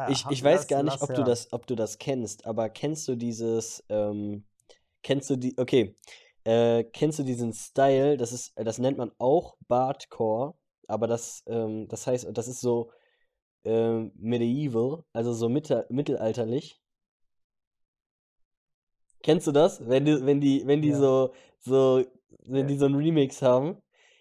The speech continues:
Speaker 1: Ja, ein Lied, was damit richtig, richtig fire wäre. Also wäre als Medieval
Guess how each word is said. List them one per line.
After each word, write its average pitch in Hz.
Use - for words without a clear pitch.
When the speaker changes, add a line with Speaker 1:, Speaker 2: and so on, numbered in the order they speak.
Speaker 1:
Ja, 123
ein 127
Lied, 143
was 135
damit 139
richtig, 131
richtig 131
fire 110
wäre. 98
Also 117
wäre 131
als 120
Medieval 113